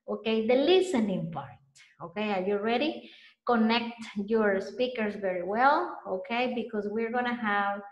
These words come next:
the first listening practice for this,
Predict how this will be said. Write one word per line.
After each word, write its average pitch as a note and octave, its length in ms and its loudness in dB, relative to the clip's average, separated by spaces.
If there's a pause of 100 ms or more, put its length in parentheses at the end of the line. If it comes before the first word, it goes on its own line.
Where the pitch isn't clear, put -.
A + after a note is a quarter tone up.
(400)
the G#3+ 340 4 (300)
first A#3 460 0
listening C4 680 0
practice E3 840 -2 (100)
for G#3 280 -4
this, F#3+ 300 -2